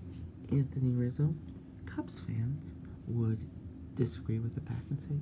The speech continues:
"This card will have value." Johan Santana, Mets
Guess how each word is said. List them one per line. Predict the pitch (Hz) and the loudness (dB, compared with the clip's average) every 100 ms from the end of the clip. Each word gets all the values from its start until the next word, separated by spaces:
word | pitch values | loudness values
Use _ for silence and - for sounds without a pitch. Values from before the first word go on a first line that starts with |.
| - | 0
"This | 254 - | -2 -2
card | 277 - 120 | -4 -2 -2
will | |
have | 117 120 | -2 -2
value." | - 120 120 131 160 208 - - - - - - - - - - - - - - - - - - - - - - - - - - - - - - - - - | -2 -2 0 2 0 -2 -6 -10 -10 -10 -10 -10 -10 -10 -10 -10 -12 -12 -10 -10 -10 -12 -12 -10 -10 -10 -10 -10 -10 -10 -10 -10 -10 -10 -10 -10 -10 -2 2
Johan | 123 131 131 135 135 135 | 6 6 4 4 2 0
Santana, | - 127 123 - 131 139 165 - - - - - - - - - - - - - | 0 0 -2 -2 0 0 -2 -6 -10 -12 -12 -12 -12 -12 -12 -12 -12 -12 -6 2
Mets | 127 135 147 - - | 4 4 2 -2 -8